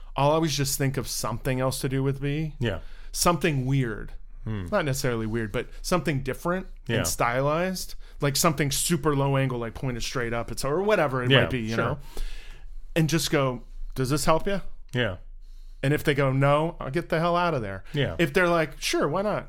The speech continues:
Speaker 2: Yeah.
Speaker 1: That means probably not, but
Speaker 2: Well,
Speaker 1: we'll
Speaker 2: yeah,
Speaker 1: see later.
Speaker 2: I think the key about that is
Speaker 1: It
Speaker 2: you're still,
Speaker 1: doesn't, it
Speaker 2: you're still
Speaker 1: doesn't
Speaker 2: trying.
Speaker 1: Right.
Speaker 2: And, you know, a
Speaker 1: And it
Speaker 2: dir-, a
Speaker 1: doesn't hurt
Speaker 2: director
Speaker 1: to
Speaker 2: loves
Speaker 1: shoot it.
Speaker 2: anybody that's trying to help
Speaker 1: Well,
Speaker 2: them.
Speaker 1: that's the thing, though. The problem is I've worked with so many people who you're like, "Ah,"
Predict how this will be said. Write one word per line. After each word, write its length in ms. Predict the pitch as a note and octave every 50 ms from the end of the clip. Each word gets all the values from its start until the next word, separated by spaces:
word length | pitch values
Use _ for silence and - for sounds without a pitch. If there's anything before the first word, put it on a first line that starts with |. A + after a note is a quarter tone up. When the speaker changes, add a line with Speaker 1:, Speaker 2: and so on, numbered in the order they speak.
| - -
Speaker 2:
Yeah. 240 | D3 C#3+ B2 G2+ E2+ - - - - - - -
Speaker 1:
That 240 | D#3 E3+ F#3 -
means 460 | G#3 F3+ F3+ E3+ E3 D#3+ D3 - - - - - - - - - -
probably 340 | - - C3+ D#3 D#3+ E3+ D#3+
not, 320 | D#3+ D#3+ E3+ F#3+ G3 -
but 240 | D3 C3+ C3 C3+ C3+
Speaker 2:
Well, 140 | - C#3+ C#3
Speaker 1:
we'll 160 | C#3+ C#3+ C#3 C#3+
Speaker 2:
yeah, 80 | D#3
Speaker 1:
see 120 | C#3+ D3 C#3
later. 360 | C3+ C3+ C#3 C3+ A2+ G2 -
Speaker 2:
I 60 | C3+
think 180 | C3+ - D#3 C#3
the 60 | - C3
key 220 | - - C#3 C3
about 260 | A#2 G#2+ G#2+ G2+ -
that 200 | A#2+ A#2+ A2+ G#2+
is 160 | G#2 G2+ F#2+
Speaker 1:
It 60 | F2 C3
Speaker 2:
you're 80 | G#2
still, 120 | - D3+ C#3+
Speaker 1:
doesn't, 180 | C#3+ D#3 C#3 - - - -
it 60 | -
Speaker 2:
you're 60 | B2+ C3
still 220 | C#3 B2+ D#3+ D3+
Speaker 1:
doesn't 40 | C3 - -
Speaker 2:
trying. 400 | B2+ A#2 A#2 A2+ G#2+ F#2 F2+ F2+ - - - - -
Speaker 1:
Right. 220 | C3+ B2+ G#2+ G#2 -
Speaker 2:
And, 340 | C3+ B2 A#2+ A#2 A#2 A2+ - - - - - - - - - - - - - - -
you 160 | - C3+ C3
know, 80 | A#2+
a 60 | A2 A2+
Speaker 1:
And 80 | -
it 40 | -
Speaker 2:
dir-, 100 | B2+ D3
a 20 |
Speaker 1:
doesn't 240 | - G#3+ - - -
hurt 60 | F#3 G#3+ -
Speaker 2:
director 100 | - B3+
Speaker 1:
to 60 | A3 E3
Speaker 2:
loves 160 | E3+ E3+ -
Speaker 1:
shoot 60 | C#3+
it. 40 | D#3+
Speaker 2:
anybody 300 | F3 F3 C#3 C#3 B2+ B2+
that's 220 | G#2 G#2+ - -
trying 360 | - - - C3 C3 B2+ B2
to 60 | A2+ -
help 320 | - - A#2+ A2+ - -
Speaker 1:
Well, 100 | F#3+ G3
Speaker 2:
them. 80 | F#2+ F#2
Speaker 1:
that's 240 | F#2+ G#3+ A3 A3+ - -
the 100 | A3+ -
thing, 320 | - - B3 A#3+ A#3 A3
though. 120 | G3 E3+
The 120 | D3+ D3+ C#3+
problem 420 | C#3 - G3 G3+ G#3 G3+ G3 F#3
is 220 | G3 F#3+ F3 C#3+ - -
I've 240 | - C#3+ D3+ C#3+ C3+
worked 220 | D#3 E3 D#3+ -
with 100 | E3+ D3+
so 180 | - - F3+ E3
many 180 | D#3+ D#3+ D#3 D3
people 320 | C#3 - F3 - - D#3
who 100 | B2+ D3
you're 140 | D3 - C3+
like, 260 | A#2+ A#2+ A#2 A#2 -
"Ah," 340 | F#3+ A3+ D4 D4+ C#4 - -